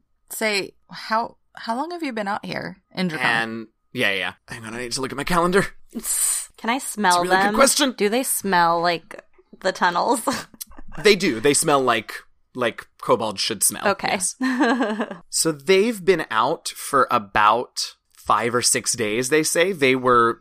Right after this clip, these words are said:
Speaker 2: they're one, just one of the regular groups that would go out to gather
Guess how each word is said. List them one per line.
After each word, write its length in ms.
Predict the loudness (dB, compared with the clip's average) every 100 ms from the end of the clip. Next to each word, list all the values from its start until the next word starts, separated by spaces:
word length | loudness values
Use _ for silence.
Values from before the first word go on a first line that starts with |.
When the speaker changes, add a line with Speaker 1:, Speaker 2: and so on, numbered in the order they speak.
| -14 -20 -6
Speaker 2:
they're 420 | 0 4 4 2 -8
one, 280 | -6 -4 -2
just 180 | -2
one 140 | -2 -2
of 80 | -2
the 80 | -2
regular 480 | -2 -2 -2 -2 -6 -16 -16
groups 320 | -12 -6 -4 -4
that 160 | -4
would 160 | -6 -2
go 180 | 0 4
out 380 | 4 2 -4 -8
to 220 | -8 -10
gather 520 | -2 0 0 -2 -6